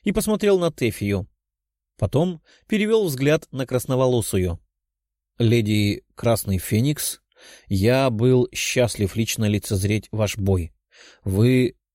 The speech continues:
действительно великолепны». «Вы мне льстите, принц», натянув формальную улыбку, ответила она. «Что вы?» криво улыбнулся он,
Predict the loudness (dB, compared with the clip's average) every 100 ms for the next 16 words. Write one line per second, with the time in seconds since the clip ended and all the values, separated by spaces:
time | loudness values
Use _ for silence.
0 | _ -4 -4 -4 -2 -2 0 -2 -2 -6
1 | _ _ _ 0 0 0 -2 -2 -4 -6
2 | _ _ _ _ _ _ _ _ _ _
3 | _ _ _ _ _ -2 2 4 2 2
4 | 0 0 -2 -6 -2 0 0 0 -2 -2
5 | 0 0 -2 -4 -8 -12 _ _ _ _
6 | -16 -4 -4 0 -2 -4 -6 -4 0 0
7 | 0 0 0 2 2 0 -6 -6 _ -6
8 | -2 0 2 0 0 -2 0 -2 -8 _
9 | _ _ _ _ _ _ -14 -14 -14 _
10 | _ 0 4 4 4 4 2 -4 _ _
11 | _ _ 0 2 4 2 0 -2 0 0
12 | 0 -2 0 0 -2